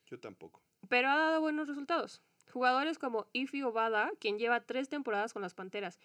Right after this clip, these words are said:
Speaker 2: y que jugó todos los juegos del dos mil diecinueve, y tres de los participantes de, del año pasado, Jacob Johnson, de los Pats, Durval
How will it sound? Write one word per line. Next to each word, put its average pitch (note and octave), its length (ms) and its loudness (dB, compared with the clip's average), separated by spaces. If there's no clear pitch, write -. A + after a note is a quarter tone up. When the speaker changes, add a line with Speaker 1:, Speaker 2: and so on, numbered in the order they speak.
Speaker 2:
y B3 100 -8
que A#3+ 140 2
jugó B3+ 300 -4
todos F4 260 -2
los D#4+ 180 -2
juegos D4 240 -2
del A3+ 160 -2
dos G#3+ 140 -2
mil B3 140 -4
diecinueve, A#3 500 -4
y C#4 140 -2
tres F4 240 -2
de G4+ 80 4
los F#4 140 0
participantes B3+ 800 -4
de, G3+ 400 -4
del A3+ 200 0
año B3 220 0
pasado, A#3+ 600 0
Jacob A#3 400 0
Johnson, A3+ 480 -2
de A3+ 80 -4
los G3 180 -8
Pats, A3 440 -4
Durval B3+ 420 2